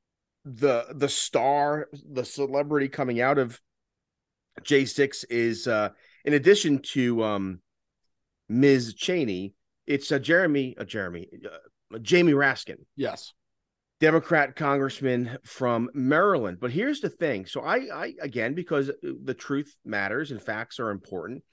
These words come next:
Speaker 1: I went back and looked up, did some research on Jamie Raskin. Jamie Raskin in two thousand sixteen gave a, gave an interview to the Washington Post where he said that celebrity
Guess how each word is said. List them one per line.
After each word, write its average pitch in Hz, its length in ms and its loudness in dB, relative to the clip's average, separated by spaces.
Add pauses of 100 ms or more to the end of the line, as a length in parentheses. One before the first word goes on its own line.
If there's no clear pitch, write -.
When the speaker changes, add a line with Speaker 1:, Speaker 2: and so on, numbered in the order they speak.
(300)
Speaker 1:
I 254 100 2
went 330 160 0
back 160 260 0
and 127 160 0
looked 143 200 -2
up, 131 280 0
did 135 120 -8
some 120 180 -8
research 123 380 -4
on 101 100 -10
Jamie 101 220 -6
Raskin. 85 460 -12 (360)
Jamie 262 380 4
Raskin 175 460 0
in 104 80 -4
two 185 180 -14
thousand 165 340 -2
sixteen 139 460 -6
gave 113 260 -2
a, 110 220 -2
gave 120 300 -4
an 113 80 -4
interview 131 440 -8
to 123 140 -12
the 110 120 -4
Washington 117 540 -8 (100)
Post 90 320 -10 (280)
where 139 160 6
he 156 120 -4
said 135 440 -2 (400)
that 127 220 2
celebrity 156 840 -2